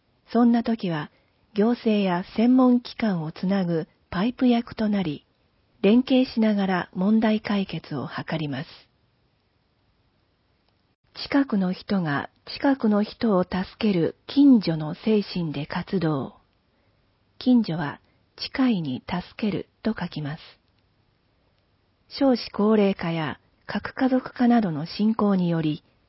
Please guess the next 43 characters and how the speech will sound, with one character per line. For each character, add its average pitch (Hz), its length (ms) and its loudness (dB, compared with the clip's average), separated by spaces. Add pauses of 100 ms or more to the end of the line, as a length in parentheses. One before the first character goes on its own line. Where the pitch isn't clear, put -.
(220)
昔 233 420 0
あ 220 80 4
っ - 100 -8
た 190 120 0
よ 190 180 2
う 175 60 0
な 160 260 -4 (160)
隣 262 420 2
近 240 280 4
所 185 100 0
の 175 140 -2
関 208 260 -2
係 208 240 0
が 185 260 -4 (280)
希 220 160 -6
薄 262 260 0
に 240 160 6
な 190 140 -2
り 220 120 -2
つ - 120 -18
つ 196 120 -6
あ 156 120 -2
り 156 120 -8
ま 151 180 -6
す。 - 260 -20 (1300)
日 220 120 2
頃 233 220 4
か 214 140 -4
ら 185 240 -4 (340)
挨 240 220 2
拶 214 280 -6
や 151 220 -2
声 220 240 -2
か 226 140 -4
け 208 140 -2
で 202 120 0
互 214 360 0
い - 20 4
に 208 140 2
気 - 180 -10
に 196 140 0
か 196 180 -6
け、 - 260 -8